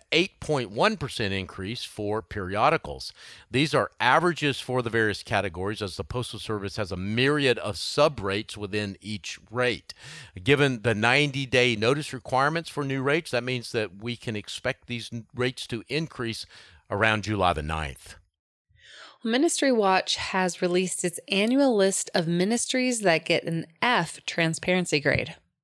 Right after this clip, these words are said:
Speaker 1: We have, and there are about twenty ministries on that list this year out of the one thousand in the Ministry Watch one thousand database. Todd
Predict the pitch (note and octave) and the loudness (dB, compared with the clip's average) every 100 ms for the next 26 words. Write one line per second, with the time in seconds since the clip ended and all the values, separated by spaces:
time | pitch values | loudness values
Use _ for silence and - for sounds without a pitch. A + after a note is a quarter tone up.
0 | _ _ _ _ _ _ _ - - E3 | _ _ _ _ _ _ _ -8 4 6
1 | D3+ E3 F3+ F3 D#3 D3+ D3 C3+ C#3 - | 8 8 8 6 6 8 8 6 4 -2
2 | - F3+ A#3 A3 F#3+ - C3 D3 F#3 - | -8 2 4 6 2 0 4 4 4 0
3 | - A2+ G#2 A#2+ A#2 G#2 - A#2+ C#3 - | -2 -4 0 0 4 2 2 -2 -2 -2
4 | G#2+ F#2 A2 G#2+ A2 A2 G2+ G2+ A2 A#2+ | -6 -4 -4 0 0 0 -2 -2 0 0
5 | G#2 - A#2+ B2+ D3 B2 G#2 G2 E2+ A2 | -2 -2 4 6 4 2 -2 -2 -4 -4
6 | A2 G#2 G#2 A2 G#2+ G#2+ G2 G2 - G2 | -4 -4 -2 -2 -4 -6 -4 -4 -4 -6
7 | F#2+ F#2+ F2+ E2 F#2+ G#2 F2 D2 - - | -6 -6 -6 -4 -2 -2 -4 -6 -8 -14
8 | - - - - - D#3 E3 | -20 -20 -20 -10 2 4 6